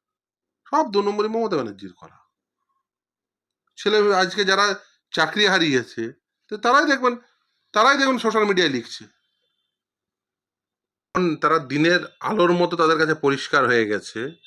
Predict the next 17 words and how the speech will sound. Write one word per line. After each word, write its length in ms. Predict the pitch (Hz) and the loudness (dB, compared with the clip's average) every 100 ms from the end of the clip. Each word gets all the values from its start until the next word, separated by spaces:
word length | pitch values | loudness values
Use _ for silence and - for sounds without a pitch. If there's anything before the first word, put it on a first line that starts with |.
| - _ _ _ _ _ _ | -20 _ _ _ _ _ _
প্রতিটি 340 | 185 190 247 190 | -4 -2 0 0
নাগরিকের 500 | 135 110 101 101 95 | 2 0 -2 -8 -10
কাছে, 260 | 90 - - _ _ _ _ _ _ _ - | -14 -16 -20 _ _ _ _ _ _ _ -10
যে 120 | 120 123 | -8 -6
এই 340 | 165 165 190 180 | 0 2 2 0
দুর্নীতি 680 | 135 143 143 143 135 180 233 - - - _ _ _ _ _ _ _ _ _ - | -2 -2 -2 -4 -6 -8 -10 -12 -20 -20 _ _ _ _ _ _ _ _ _ 0
করেছে 360 | 143 175 185 | 4 4 4
মমতা 320 | 185 180 175 | 2 2 2
ব্যানার্জি, 560 | 180 180 175 160 214 220 _ _ _ _ - | 0 0 -2 -8 -18 -20 _ _ _ _ -6
করিয়েছে 480 | 135 170 202 196 196 | 0 4 4 2 2
মমতা 360 | 185 185 185 | 2 2 2
ব্যানার্জি। 440 | 185 185 180 165 208 226 _ _ | 2 0 -4 -8 -14 -14 _ _
এই 140 | - 117 | -8 -6
মু-, 220 | 113 123 | -6 -4
দুর্নীতির 480 | 117 135 139 143 156 | -2 -2 -4 -6 -8
পিছনে 320 | 156 139 151 147 | -10 -10 -6 -6
মূল 380 | 117 127 131 | -6 -6 -6